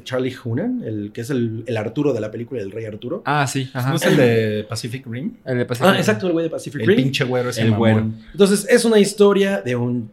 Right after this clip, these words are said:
Speaker 1: chingo de personajes, ¿no? Que todos están metidos en el crimen y de una, y de una u otra manera, por torpezas, empiezan a meterse en problemas, ¿no? Entonces, ese es, <clears throat> sí, co-, como siempre, la, la, el, el flujo de las cosas.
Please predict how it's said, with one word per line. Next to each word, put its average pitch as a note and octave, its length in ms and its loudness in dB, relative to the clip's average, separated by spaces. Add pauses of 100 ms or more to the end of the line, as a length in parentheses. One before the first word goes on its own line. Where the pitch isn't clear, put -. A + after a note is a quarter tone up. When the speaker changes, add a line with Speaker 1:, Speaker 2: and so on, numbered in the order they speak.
Speaker 1:
chingo E3 500 6
de B2 120 4
personajes, C3+ 960 -2
¿no? D3 300 0
Que A2 340 -4
todos C3+ 220 2
están C3 220 0
metidos B2+ 440 0
en A#2+ 120 -2
el A2+ 100 -4
crimen D3 380 2
y A#2+ 80 2
de B2+ 60 2
una, D3 340 0
y B2 100 -2
de C3 60 0
una D3+ 220 0
u C#3 120 4
otra C#3+ 180 0
manera, C3+ 320 0
por A2 200 -4
torpezas, D#3 960 -4 (640)
empiezan C#3 440 4
a B2+ 40 2
meterse A#2 380 0
en A#2 120 0
problemas, A2 680 -4 (120)
¿no? C3 140 -6
Entonces, A#2 360 -8
ese E3+ 220 4
es, - 300 -4 (200)
<clears throat> C#3+ 180 -4
sí, B2+ 200 -2
co-, G#2+ 200 -10
como A#2 180 -4
siempre, C3 320 -2
la, G2 300 -4 (380)
la, G2+ 760 -4
el, A#2+ 220 2
el C#3 160 4
flujo F#3 280 4
de D#3+ 80 8
las A#2+ 180 0
cosas. G#3+ 400 0